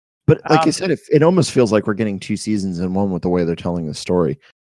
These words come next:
Speaker 1: The pacing was fast.
Speaker 2: Yeah.
Speaker 1: And they,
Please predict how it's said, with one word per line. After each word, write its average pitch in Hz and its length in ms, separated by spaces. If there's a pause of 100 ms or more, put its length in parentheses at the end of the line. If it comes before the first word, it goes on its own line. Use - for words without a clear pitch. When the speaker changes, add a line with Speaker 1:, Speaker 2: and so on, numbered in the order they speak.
Speaker 1:
The - 80
pacing 113 560
was 87 180
fast. 87 760 (720)
Speaker 2:
Yeah. 135 280
Speaker 1:
And - 80
they, 95 160